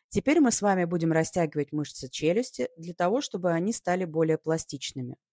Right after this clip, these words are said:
Для этого выдвините, насколько это возможно, нижнюю челюсть вперед.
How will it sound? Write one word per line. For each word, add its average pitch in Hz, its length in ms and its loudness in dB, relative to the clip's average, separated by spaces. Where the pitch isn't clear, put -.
Для 175 160 2
этого 254 340 4
выдвините, 202 560 0
насколько 156 460 -2
это 143 120 -6
возможно, 147 480 -2
нижнюю 147 440 0
челюсть 240 380 -2
вперед. 156 380 -4